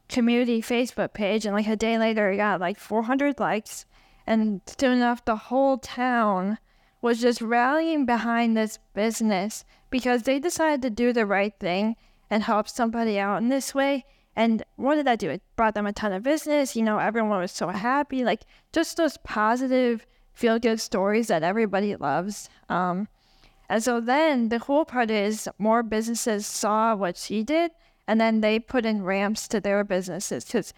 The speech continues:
even if you can't make a ramp permanent, it, you can buy a portable one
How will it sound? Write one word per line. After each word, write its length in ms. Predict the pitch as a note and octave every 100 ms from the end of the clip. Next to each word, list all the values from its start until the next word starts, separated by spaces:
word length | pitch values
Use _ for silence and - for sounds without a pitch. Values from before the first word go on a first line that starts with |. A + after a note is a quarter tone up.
| - _ _ -
even 220 | - E4
if 120 | F4+
you 100 | D4+
can't 260 | B3+ B3+ C4
make 160 | C4 A3
a 40 |
ramp 220 | G#3 G3
permanent, 500 | - G3+ A3+ G3 -
it, 200 | - G#3 - _
you 120 | G#3
can 300 | G#3 A#3 A3+ D3
buy 180 | A3+ G3
a 80 | F3
portable 520 | - A3 A#3 E3+ D#3
one 340 | C#3+ C#3 F3